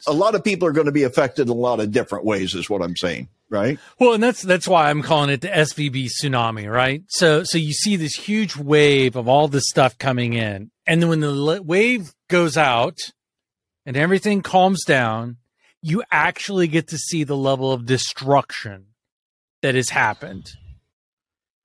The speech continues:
Speaker 2: And, and you're gonna have people that have the means to rebuild. You're gonna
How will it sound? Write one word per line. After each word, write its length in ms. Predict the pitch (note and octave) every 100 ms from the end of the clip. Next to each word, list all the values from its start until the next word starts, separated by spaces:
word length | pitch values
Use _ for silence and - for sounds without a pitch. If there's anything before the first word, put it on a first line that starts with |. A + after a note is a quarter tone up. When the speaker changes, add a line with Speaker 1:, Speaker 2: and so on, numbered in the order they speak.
| -
Speaker 2:
And, 220 | E3+ F3
and 220 | A3 E3+
you're 120 | F#3
gonna 320 | E3 E3+ B3 A3
have 360 | D#3 C3+ -
people 460 | - C3+ A#2+ D3 E3+
that 200 | D#3 D#3+ _ _
have 380 | - - G3 A#3
the 100 | F#3
means 500 | C#3+ B2+ A#2+ C3 C3 -
to 120 | -
rebuild. 540 | A#2+ B2 B2 A#2+ G2+ A2+ _ _ _ _ -
You're 120 | D#3+
gonna 220 | E3 D#3+